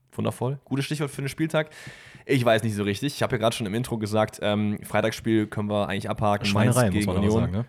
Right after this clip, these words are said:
Speaker 2: Union scheinbar wirklich nur noch mit Ausreden unterwegs.
Speaker 1: Ja, und ich glaube, das ist auch gar nicht so geil für Union Berlin, wenn dann die Spiele so richtig in englischen Wochen dann auf einen einprasseln. Erst recht nicht dann gegen die Bayern und gegen Mainz, was ja dann schon ein eventuell Abstiegsduell sein könnte, je nachdem, wann das Spiel wiederholt wird. Ich weiß nicht, gibt's da schon genaueres?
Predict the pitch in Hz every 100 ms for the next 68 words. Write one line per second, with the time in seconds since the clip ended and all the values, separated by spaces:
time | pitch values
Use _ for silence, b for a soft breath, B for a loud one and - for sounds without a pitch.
0 | _ - 110 113 135 160 - - 135 139
1 | 139 - 131 127 127 143 135 127 113 101
2 | 92 92 92 90 - B B B B -
3 | 107 110 185 233 131 - 139 240 196 170
4 | 156 165 170 147 160 175 113 104 101 101
5 | 104 131 120 117 113 107 - 139 123 110
6 | 117 120 117 98 120 113 113 110 117 110
7 | 107 113 104 101 127 - 95 107 107 101
8 | 104 107 110 - 101 107 104 101 101 101
9 | 113 120 104 110 101 101 104 120 - 104
10 | 104 101 101 117 110 - 101 101 95 101
11 | 117 - 98 104 - 107 - 107 104 101
12 | 98 98 120 185 135 101 101 98 101 113
13 | - 117 110 104 123 165 202 - 104 123
14 | 110 - 117 - 117 107 120 170 208